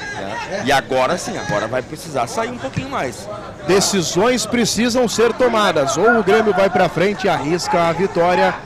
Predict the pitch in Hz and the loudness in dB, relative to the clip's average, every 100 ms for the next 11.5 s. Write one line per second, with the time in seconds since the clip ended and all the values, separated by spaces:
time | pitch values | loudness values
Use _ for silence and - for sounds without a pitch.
0 | - - 147 180 170 - 202 185 175 156 | -16 -2 2 2 0 -2 -2 0 -2 0
1 | 165 156 151 170 151 170 147 165 175 160 | -2 0 0 2 2 0 -2 -4 -4 -4
2 | 160 147 151 165 135 - 185 180 160 175 | -4 -2 0 0 0 0 0 0 -4 -4
3 | 165 - 185 196 190 185 175 196 208 185 | -4 -2 0 2 0 -2 -2 -2 -2 -4
4 | 156 - 160 160 151 147 139 - 151 143 | -8 -10 -6 -4 -2 -4 -6 -4 -2 -2
5 | 135 127 117 101 110 - 196 185 233 175 | -2 -4 -4 -6 -8 -6 -6 -6 -8 -6
6 | 202 - - - - - 117 147 147 151 | -6 -8 -16 -18 -16 -6 -4 -2 -2 -2
7 | 156 160 170 156 147 135 147 143 127 135 | -4 -6 -6 -6 -4 -2 -2 -4 -6 -4
8 | 135 147 131 127 131 123 135 135 139 135 | -4 -4 -6 -6 -6 -6 -6 -6 -8 -8
9 | 175 - 160 202 131 135 156 135 147 202 | -8 -10 -10 -10 -8 -4 -4 -4 -8 -10
10 | 277 - - - - - 165 214 233 - | -12 -14 -16 -18 -6 -2 -2 -4 -8 -8
11 | 214 285 294 208 | -6 -4 -4 -4